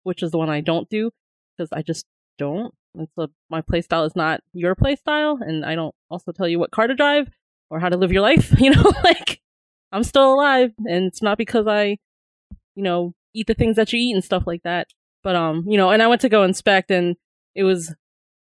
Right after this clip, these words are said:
you know, for me, it's difficult to, to not be like, Well, you don't have any gems or enchants or anything, so come back and to me after you figure your shit out, question mark. So anyways, that, <laughs> I don't know, it's just always that thing where I'm just kinda like, you know,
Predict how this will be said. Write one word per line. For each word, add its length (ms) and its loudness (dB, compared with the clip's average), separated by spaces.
you 140 0
know, 120 2
for 160 2
me, 200 4
it's 140 -4
difficult 380 0
to, 220 -2
to 120 0
not 200 0
be 100 0
like, 160 0
Well, 360 0
you 120 -6
don't 140 -6
have 140 -2
any 240 -4
gems 240 -4
or 80 -2
enchants 440 -2
or 80 -4
anything, 360 -4
so 140 -4
come 220 -6
back 220 -4
and 100 -10
to 60 -10
me 260 -2
after 260 -8
you 220 -6
figure 160 -4
your 140 -4
shit 180 -6
out, 200 -2
question 300 -8
mark. 200 -2
So 180 -8
anyways, 360 0
that, 220 0
<laughs> 640 2
I 60 0
don't 120 4
know, 140 6
it's 120 0
just 180 -8
always 280 2
that 240 2
thing 180 4
where 140 2
I'm 100 0
just 180 -10
kinda 200 0
like, 260 -2
you 100 -6
know, 260 -2